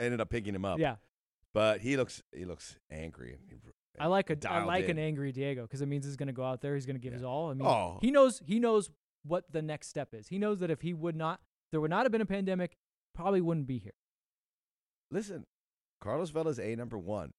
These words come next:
Speaker 1: but Diego Rossi has the capabilities to be the most important L A F C player by season's end. He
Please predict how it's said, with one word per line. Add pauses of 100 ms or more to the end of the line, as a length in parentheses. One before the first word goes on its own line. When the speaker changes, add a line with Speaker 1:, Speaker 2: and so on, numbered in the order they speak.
Speaker 1:
but (480)
Diego
Rossi
has
the
capabilities
to
be
the
most
important
L
A
F
C
player
by
season's
end. (360)
He